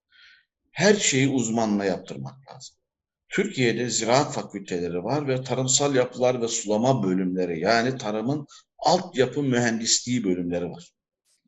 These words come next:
Bir altyapı mühendisliği, kırsal yerleşim mühendisliği çalışması var. E, biz köylerimizi hiç bu insanlara sormadan planlarsak, ahırlarımızda işte, e, özellikle kırsal desteklerde baktığınızda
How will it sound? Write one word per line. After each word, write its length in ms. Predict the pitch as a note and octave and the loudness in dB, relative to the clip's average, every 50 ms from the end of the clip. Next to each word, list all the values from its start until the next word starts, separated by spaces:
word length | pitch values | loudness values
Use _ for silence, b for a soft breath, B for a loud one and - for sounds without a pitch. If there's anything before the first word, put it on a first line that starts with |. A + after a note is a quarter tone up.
| B B B B B - | B B B B B -6
Bir 100 | C#3+ D#3+ | -2 2
altyapı 460 | - D3+ G3 F#3+ - - G3 G3 F#3 | 4 4 4 4 4 2 2 2 2
mühendisliği, 840 | D3+ C3+ C3 B2 B2 A#2 A2+ G#2 G#2 G2+ - - - F#2 F2+ E2+ - | 0 2 2 2 2 2 0 0 0 -2 -2 -2 -2 -6 -6 -6 -6
kırsal 440 | - A#2 A#2 - - D#3 D#3 D#3 C#3 | -6 -2 0 0 2 4 4 4 4
yerleşim 560 | B2 B2 B2 B2 B2+ B2 A#2+ - - F3+ F3+ | 4 4 4 4 2 0 -2 -2 -2 -2 -2
mühendisliği 640 | D3 A#2+ A#2 A2+ G#2+ G#2 G2+ G#2 - - - D3+ E3+ | -2 0 0 0 -2 -2 -2 -2 -2 -4 -4 -8 -4
çalışması 600 | - - G2 F2 - - - - - - - - | -4 -4 -4 -4 -8 -8 -10 -10 -10 -10 -10 -12
var. 100 | - - _ _ _ _ _ B B B B B B - | -16 -20 _ _ _ _ _ B B B B B B -2
E, 80 | B2 | 0
biz 200 | C#3+ D3 - - | 4 4 4 4
köylerimizi 920 | - - E3 F3 F3+ F#3 F#3 F3+ F3+ F3+ D#3+ - D3+ D3 C#3+ C#3 C#3 C#3+ B B B _ - | 4 2 4 4 6 6 4 4 4 2 2 2 2 2 0 0 -2 -6 B B B _ -8
hiç 260 | - F#3 - - - | -6 -4 -4 -2 0
bu 100 | C#3 D#3+ | 0 0
insanlara 600 | D#3+ D3+ - - C#3+ C#3 C#3 C3+ C3 C3 B2+ A#2+ | 2 2 2 2 2 2 2 2 2 2 0 0
sormadan 600 | - - B2 A#2+ A#2+ A#2+ A2+ G#2 A#2 A#2 A#2 A#2 | -2 -2 -2 0 0 0 0 -2 -2 -4 -4 -4
planlarsak, 720 | A2+ G2+ G#2 G2+ G2 G2 G2 G2 F#2 - - D2+ C#2 - - | -2 0 0 0 0 0 -2 -2 0 -2 -4 -4 -6 -10 -4
ahırlarımızda 1120 | - A#2 B2 B2 C3+ C3+ C#3+ C#3+ C#3+ C#3+ C#3 C#3+ C#3+ C#3 C3 B2+ C3 C#3 C#3 C#3 C3+ C#3 B B B B B B | 0 0 2 4 4 4 6 8 8 8 6 6 4 2 2 2 2 4 4 4 2 0 B B B B B B
işte, 500 | - A2 - - C3 B2+ - - - - - _ | -4 -2 2 4 4 2 2 0 -4 -14 -12 _
e, 80 | - G#2+ A2 A2 A2 A2+ A2+ A2 A2 G#2 - | 2 4 6 8 8 8 8 8 6 6 4
özellikle 540 | A#2+ A#2 A#2+ C3 B2+ B2+ - - B2+ B2+ C3 | 4 4 4 4 4 2 0 -4 -4 -4 -4
kırsal 580 | - B2+ A#2+ - - - C3 C3 C3 A2+ G#2+ | -4 -4 0 0 2 2 2 2 2 0 0
desteklerde 800 | A2+ A#2 A#2 - - A#2+ A2+ A2+ - - A#2+ A2+ G#2+ A2 G#2+ G2+ | 0 2 2 2 2 0 -2 -4 -2 0 0 0 2 0 -2 0
baktığınızda 880 | A2+ B2 B2+ - - C3+ B2 A#2+ A#2 G#2+ G#2 A2 A2 A2+ C3 C#3+ C#3+ | 0 -2 -2 -2 -4 -2 -2 -2 -2 -4 -4 -2 0 0 0 0 -2